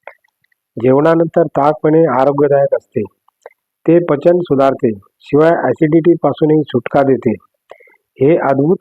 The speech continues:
पेय साईचे लोणी बनवताना मिळते, जे बायोटिक गुणांनी भरपूर असते. पाहूया याचे अद्भुत गुण.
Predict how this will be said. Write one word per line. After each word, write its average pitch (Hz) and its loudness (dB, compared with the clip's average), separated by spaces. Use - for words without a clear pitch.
पेय 160 2
साईचे 170 0
लोणी 151 2
बनवताना 139 -2
मिळते, 120 -6
जे 151 2
बायोटिक 170 0
गुणांनी 151 0
भरपूर 165 0
असते. 160 0
पाहूया 156 -2
याचे 151 0
अद्भुत 135 -2
गुण. 131 0